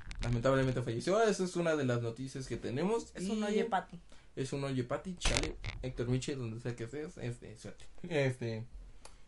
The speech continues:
Speaker 2: Qué
Speaker 1: otra.
Speaker 2: feo. Ahora yo voy a hacer por ti tus, los dramas.
Speaker 1: <laughs> ¿Los dramas?
Speaker 2: No hay fallo.
Speaker 1: Pues vas.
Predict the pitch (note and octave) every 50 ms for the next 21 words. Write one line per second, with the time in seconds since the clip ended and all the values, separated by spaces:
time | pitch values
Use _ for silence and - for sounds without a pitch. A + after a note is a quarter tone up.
0 | - - - - - - - - - - C#3 C#3 C3+ D#3 D#3+ E3 D#3+ D#3 D3+ -
1 | - - - - - - - - - - A3+ A#3+ A#3 A#3 A#3 A#3 A3+ A3+ G3+ F3
2 | E3+ F3 F#3+ F#3 F#3 F#3+ - - F3+ E3+ - - F#3 F3+ F3 - - E3 D3+ D3+
3 | - - - E3+ E3+ D#3+ D3+ - - E3 E3 D#3+ D#3 D3+ - - - - - -
4 | - - E3+ D3+ C#3 C3 A#2+ B2 C3 D3 F3+ - C#4 - - G#3+ G#3 G3+ - G3
5 | F3+ - - - - - - - - - - - - - - B2+ - - B2 A2+
6 | - F2+